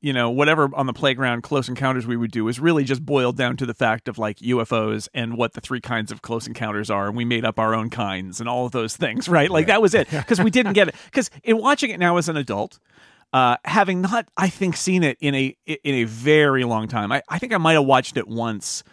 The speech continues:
Speaker 1: on home video in my twenties, let's say, but it's been a long time. So what, what strikes me about it is it is exactly not the movie anyone would expect to come out after Star Wars, because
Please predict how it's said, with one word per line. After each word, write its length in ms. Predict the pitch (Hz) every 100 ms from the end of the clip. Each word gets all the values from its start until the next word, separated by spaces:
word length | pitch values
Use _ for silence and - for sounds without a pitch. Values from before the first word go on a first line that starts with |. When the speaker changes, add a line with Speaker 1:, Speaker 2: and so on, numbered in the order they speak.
| _ - _
Speaker 1:
on 140 | 131 123
home 240 | 127 113
video 640 | 101 120 113 107 104 101 - - _ _ -
in 280 | 135 120 117
my 180 | 113 101
twenties, 680 | - - 98 92 82 64 -
let's 200 | 95 -
say, 300 | - 87 90 _ _
but 160 | - 113 143
it's 100 | 135
been 140 | 170
a 40 |
long 240 | 139 143 131
time. 380 | 127 98 - - _ _
So 460 | - 196 165 151 - _ _ _ _ _
what, 320 | 196 202 185 -
what 180 | 208 180
strikes 400 | - 285 330 -
me 140 | 180
about 280 | 139 120 113
it 120 | 120
is 440 | 123 120 117 120 - _ _ -
it 200 | 165 175
is 400 | 160 156 151 139 -
exactly 1000 | 156 139 185 214 - 180 156 147 139 - _ - -
not 440 | 143 147 156 185 180
the 80 |
movie 460 | 147 143 127 131 123
anyone 380 | 127 127 127 123
would 100 | 117
expect 420 | - - 120 -
to 80 | -
come 200 | - 120
out 220 | 107 107
after 320 | 117 107 -
Star 280 | 107 - 104
Wars, 480 | 107 98 82 151 - _ -
because 460 | 147 - 160 143 -